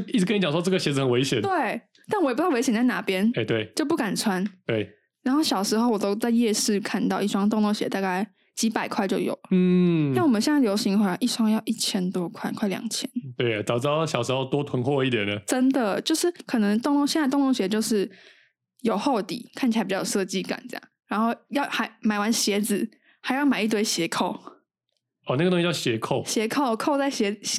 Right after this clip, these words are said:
Speaker 2: 洞洞鞋上面。
Speaker 1: 啊，那个多少钱？
Speaker 2: 它都一组一组卖，我不知道多少钱。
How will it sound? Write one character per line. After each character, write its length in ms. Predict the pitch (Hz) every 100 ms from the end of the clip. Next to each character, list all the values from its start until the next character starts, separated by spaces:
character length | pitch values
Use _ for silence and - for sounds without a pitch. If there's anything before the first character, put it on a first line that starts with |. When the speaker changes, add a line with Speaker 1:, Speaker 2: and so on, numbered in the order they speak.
| -
Speaker 2:
洞 120 | 254
洞 140 | 262
鞋 160 | 254 185
上 240 | 190 202
面。 160 | 185 - -
Speaker 1:
啊， 60 |
那 120 | 143 165
个 120 | 131
多 100 | 131
少 80 | 113
钱？ 160 | 117 - _ _ _ _ _ _
Speaker 2:
它 180 | - 381
都 200 | 392 381
一 60 | 415
组 180 | - 226
一 40 |
组 120 | 226
卖， 100 | 185
我 80 | 202
不 40 |
知 60 | 185
道 80 | 185
多 120 | 185
少 80 | -
钱。 240 | - -